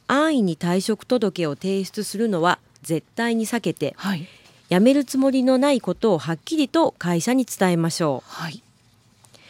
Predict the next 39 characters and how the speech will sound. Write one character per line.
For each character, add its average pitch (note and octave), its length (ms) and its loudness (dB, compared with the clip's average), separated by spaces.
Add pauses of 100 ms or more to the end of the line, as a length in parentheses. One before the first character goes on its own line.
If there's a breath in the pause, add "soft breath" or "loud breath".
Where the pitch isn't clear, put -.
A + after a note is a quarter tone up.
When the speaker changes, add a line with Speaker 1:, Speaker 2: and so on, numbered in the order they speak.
(300 loud breath)
Speaker 1:
退 F4 200 2
職 F#4+ 240 2
勧 F#4 260 4
奨 E3 240 2
に D3 260 -2
応 A#3+ 200 6
じ B3+ 120 2
る B3 140 0
気 - 140 2
持 C4 160 4
ち C#4 120 -2
が A#3+ 140 2
あ C#4+ 60 4
る C4+ 100 0
時 F#3 240 -6
で D3 140 -2
も、 C#3+ 240 -6 (420 soft breath)
会 G#3 220 0
社 G#3 140 -2
か G3+ 120 0
ら F#3 120 0
提 G#3 260 0
示 G#3 120 -10
さ A#3+ 140 0
れ A#3 100 2
た A3+ 160 -2
条 A3+ 260 2
件 B3 260 2
な E3 100 0
ど C#3 160 -2
を B2+ 140 -4 (160)
よ A#3+ 100 4
く - 160 -6 (300)
考 C4+ 220 6
慮 F#3 120 4
し - 140 -6
た D3+ 140 -4
上 G#3 180 2
で、 - 160 0